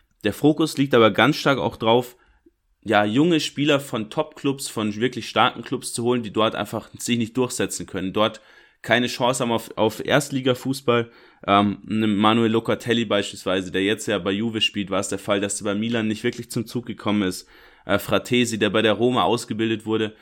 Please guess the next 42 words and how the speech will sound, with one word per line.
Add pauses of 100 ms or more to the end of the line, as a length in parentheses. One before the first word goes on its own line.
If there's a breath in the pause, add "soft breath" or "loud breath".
(200 loud breath)
der
jetzt
auch
schon
über
einen
Marktwert
von
über
zwanzig
Millionen
verfügt, (1040)
der
auch
bei
der
Roma
keine
große
Rolle
gespielt
hat. (300 soft breath)
Scamacca,
der
tatsächlich
gar
nicht
aus
der
Jugend
von
Sassuolo
kommt,
sondern
bei
der
P
S
W
Eindhoven
ausgebildet
wurde,